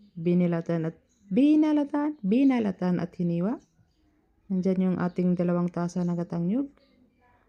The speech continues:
Optional lang kung gusto nyo nang lagyan ng asukal, pero ako ayaw kong lagyan ng asukal. One fourth kutsarita na asin.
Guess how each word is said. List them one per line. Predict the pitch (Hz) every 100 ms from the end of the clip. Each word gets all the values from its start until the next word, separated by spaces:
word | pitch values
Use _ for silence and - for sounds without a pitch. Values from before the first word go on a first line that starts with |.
| _
Optional | 196 202 - 254 247
lang | 247 240
kung | 220
gusto | 202 202
nyo | 196 190
nang | 185 180 180 175
lagyan | 170 180 175
ng | 170
asukal, | - 175 170 190 240 277 _ _ _ _
pero | 190 180
ako | 175 180
ayaw | 185 180
kong | 175 175
lagyan | 170 165 170
ng | 175
asukal. | 170 165 - 160 147 _ _ _ _ _ _ _ _ _ _ _ -
One | 196
fourth | 190 202 196
kutsarita | 196 196 185 185 185
na | 175
asin. | 175 - 240 339